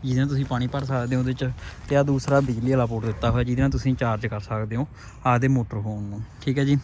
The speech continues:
ਇਹ ਏਰੀਆ ਬੜਾ ਘੈਂਟ ਆ। ਹੁਣ ਤੁਹਾਨੂੰ ਦਿਖਾਉਣਾ, ਇਹ ਨਾ ਇੱਕ ਵੱਡੀ ਸਾਰੀ ਪਾਰਕ ਜੀ ਆ ਪੀਟਰਬੋਰੋ ਦੀ। ਇੱਧਰਲੇ ਪਾਸੇ ਮੋਟਰ ਹੋਮ ਲਾਏ ਹੋਏ ਆ, ਦੂਜੇ ਪਾਸੇ ਉਹ ਕ-, ਉਹਦੇ ਵਾਲਾ ਏਰੀਆ ਸੀਗਾ, ਤੇ ਇੱਧਰ ਜਿਹੜਾ ਮੇਰੇ ਇੱਧਰ ਪਿਛਲੇ ਪਾਸੇ ਆ,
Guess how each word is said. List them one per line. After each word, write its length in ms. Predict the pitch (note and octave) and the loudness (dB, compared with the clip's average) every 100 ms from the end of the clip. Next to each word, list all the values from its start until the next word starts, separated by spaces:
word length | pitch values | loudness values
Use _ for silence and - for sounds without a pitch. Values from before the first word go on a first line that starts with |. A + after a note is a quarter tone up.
| - - | -4 -12
ਇਹ 140 | C3 | -4
ਏਰੀਆ 260 | C3 B2+ B2+ | -2 0 0
ਬੜਾ 220 | A#2+ A#2+ B2 | 2 2 4
ਘੈਂਟ 180 | C#3 B2+ | 2 2
ਆ। 80 | C3+ - - - - - | -2 -8 -14 -14 -16 -4
ਹੁਣ 160 | C3 C3+ | 0 2
ਤੁਹਾਨੂੰ 1000 | C3+ C#3 C3+ - - - - - C3 C3+ | 4 4 2 -2 -14 -18 -18 -2 2 2
ਦਿਖਾਉਣਾ, 340 | B2+ C3+ A#2+ | 2 2 2
ਇਹ 160 | C3+ C#3 | 2 4
ਨਾ 80 | C#3+ | 4
ਇੱਕ 140 | - | 2
ਵੱਡੀ 220 | C3 C3 | 0 2
ਸਾਰੀ 160 | B2+ C#3 | 0 0
ਪਾਰਕ 340 | C3+ A#2+ A2 | 0 -2 -2
ਜੀ 120 | A2+ G#2+ | -6 -4
ਆ 100 | G#2+ | -4
ਪੀਟਰਬੋਰੋ 460 | B2+ A2+ A#2 A#2+ B2 | -4 -4 -2 -2 0
ਦੀ। 180 | B2 D#3 - - - - - - | 2 0 0 -16 -14 -14 -14 -4
ਇੱਧਰਲੇ 320 | C3+ C3+ D3+ | 0 4 2
ਪਾਸੇ 340 | D3 C#3 - C#3+ C#3 C3+ C#3+ - | 4 0 4 4 6 4 2 2
ਮੋਟਰ 240 | C3 B2+ | 2 4
ਹੋਮ 220 | C#3 C#3+ D3 | 4 6 4
ਲਾਏ 180 | D3 | 2
ਹੋਏ 220 | D#3 D#3 D#3+ | 2 4 4
ਆ, 100 | D#3 - - - | 2 -2 -14 -4
ਦੂਜੇ 240 | C#3+ C3+ C#3+ | 0 6 6
ਪਾਸੇ 260 | D3 B2+ | 6 4
ਉਹ 120 | D3 D3+ | 2 2
ਕ-, 140 | - | 0
ਉਹਦੇ 200 | C#3+ C#3 | 0 2
ਵਾਲਾ 140 | D#3 | 2
ਏਰੀਆ 300 | E3 C#3+ D3 | 2 2 2
ਸੀਗਾ, 280 | C#3+ D3 D#3 E3 - - - C#3+ | 2 4 2 2 -12 -16 -4 6
ਤੇ 240 | C#3 C3+ | 6 6
ਇੱਧਰ 340 | C#3 C3 D#3+ E3+ - - - D#3 | 4 2 6 6 6 -6 -4 6
ਜਿਹੜਾ 260 | C#3 D#3+ | 8 8
ਮੇਰੇ 180 | E3+ D3 | 8 4
ਇੱਧਰ 220 | C#3 E3 - | 2 0 0
ਪਿਛਲੇ 300 | C#3+ D3+ C#3+ | -4 0 0
ਪਾਸੇ 340 | D3 C#3 D#3+ | 0 -2 2
ਆ, 100 | D3+ | 4